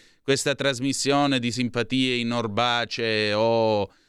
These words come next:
nostalgiche di quando i treni arrivavano in orario, che poi non è vero che arrivassero in orario a quel tempo, tra l'altro. Legge e ordine, che sono dei principi tipici del conservatorismo.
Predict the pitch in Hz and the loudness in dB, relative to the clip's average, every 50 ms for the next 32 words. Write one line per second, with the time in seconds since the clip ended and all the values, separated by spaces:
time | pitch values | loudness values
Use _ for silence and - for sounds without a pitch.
0 | _ _ - - 135 139 - - - 156 156 156 151 135 123 131 - 139 131 123 | _ _ -2 0 0 0 0 0 0 0 0 0 -2 -4 -6 -6 -4 -4 -4 -4
1 | 117 - 143 135 131 127 123 117 - 131 131 131 127 123 123 120 110 113 120 117 | -2 -2 0 0 2 0 -2 -2 0 0 0 0 0 0 0 -2 -2 -2 -2 0
2 | 123 123 120 117 113 113 113 113 113 110 110 107 101 98 98 98 95 80 - - | 0 0 2 0 0 0 0 0 0 0 0 0 0 -2 -4 -6 -8 -8 -10 -12
3 | 107 - 123 123 120 113 110 110 107 95 101 107 104 101 101 92 104 98 90 92 | -8 -4 -2 -2 -2 -2 -2 -4 -4 -2 0 0 0 0 0 -2 -2 -4 -2 -2
4 | 98 101 101 95 - - 98 98 98 98 101 98 98 95 90 92 92 92 95 - | -2 -2 -2 -2 -2 -6 -4 -4 -2 -2 -2 0 0 0 -2 -2 -4 -6 -8 -6
5 | - 98 95 - - 95 90 87 85 - - - - - - - - 101 101 98 | -4 -6 -4 -2 -2 -4 -4 -4 -6 -10 -12 -16 -18 -14 -6 -4 -2 -2 0 -2
6 | 90 80 78 76 67 - - - _ _ _ _ _ _ _ _ _ _ _ _ | -2 -4 -6 -10 -16 -20 -20 -20 _ _ _ _ _ _ _ _ _ _ _ _
7 | _ _ _ _ _ _ _ _ _ _ _ _ _ _ _ _ _ - 127 170 | _ _ _ _ _ _ _ _ _ _ _ _ _ _ _ _ _ -2 0 0
8 | 202 214 180 151 147 175 165 - - 151 151 147 147 143 135 123 113 104 98 110 | 0 0 -2 -2 -2 -2 -2 0 0 0 2 2 2 2 2 0 -4 -4 -6 -4
9 | 107 110 113 113 113 107 - 135 135 - - 160 160 156 143 139 147 143 131 - | -2 -2 0 0 -2 -2 -2 -4 -4 -2 -2 0 0 0 0 0 0 -2 -2 -4
10 | 143 147 147 135 - 185 175 - 143 123 - - 190 190 185 151 - - 127 110 | -4 -4 -4 -4 -4 -6 -6 -6 -8 -8 -4 -2 -2 0 0 -2 -2 -4 -4 -4
11 | - 123 117 104 117 113 110 - 123 120 113 - - 113 107 98 107 107 - 110 | -2 -4 -4 -2 -2 -4 -4 -2 -4 -4 -4 -2 -2 -4 -2 -2 -4 -4 -2 -2
12 | 107 107 104 101 95 92 92 92 101 98 95 110 - | -2 -2 -2 -4 -4 -6 -6 -6 -4 -6 -6 -6 -10